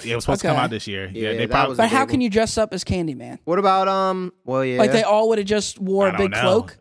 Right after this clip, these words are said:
Speaker 2: Uh, whoever
Speaker 1: <laughs>
Speaker 2: was
Speaker 1: and
Speaker 2: in
Speaker 1: a hook?
Speaker 2: Who, I mean, uh, who knows?
Speaker 3: It's a
Speaker 2: I
Speaker 3: very
Speaker 2: don't know.
Speaker 3: easy costume.
Speaker 1: Yeah.
Speaker 3: You go to store and buy a coat.
Speaker 2: I don't know.
Speaker 1: So,
Speaker 2: I'm sure
Speaker 1: but
Speaker 2: s-, I'm sure something else was gonna be coming out this summer.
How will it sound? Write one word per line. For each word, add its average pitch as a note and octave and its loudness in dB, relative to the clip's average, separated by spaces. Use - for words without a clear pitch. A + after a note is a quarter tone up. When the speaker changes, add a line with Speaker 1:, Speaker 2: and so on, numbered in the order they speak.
Speaker 2:
Uh, G#2 -6
whoever - 2
Speaker 1:
<laughs> - -
Speaker 2:
was A#3 2
Speaker 1:
and A#3 0
Speaker 2:
in A3+ 2
Speaker 1:
a G#3+ 2
hook? A#3 -2
Speaker 2:
Who, B2+ -4
I A#2 -2
mean, A#2 -2
uh, F2 -4
who A#2+ -4
knows? B2 0
Speaker 3:
It's D#3+ 2
a D#3 4
Speaker 2:
I - 4
Speaker 3:
very D#3+ 4
Speaker 2:
don't D3 2
know. D#3+ 4
Speaker 3:
easy D#3 0
costume. D#3+ 0
Speaker 1:
Yeah. E3 -8
Speaker 3:
You B2+ -12
go C3 -2
to B2 -4
store B2+ -4
and A2+ -4
buy A#2 -2
a - -8
coat. C#3 -6
Speaker 2:
I F2+ -12
don't G#2 -6
know. A2+ -2
Speaker 1:
So, B2 -2
Speaker 2:
I'm A#2+ -6
sure - 4
Speaker 1:
but G#3+ 6
Speaker 2:
s-, - -6
I'm C#3 -8
sure C#3 -2
something G#2 -8
else G2+ -8
was G2+ -16
gonna A2 -6
be A2 -6
coming A2 -6
out G2 -4
this G2+ -6
summer. G2 -6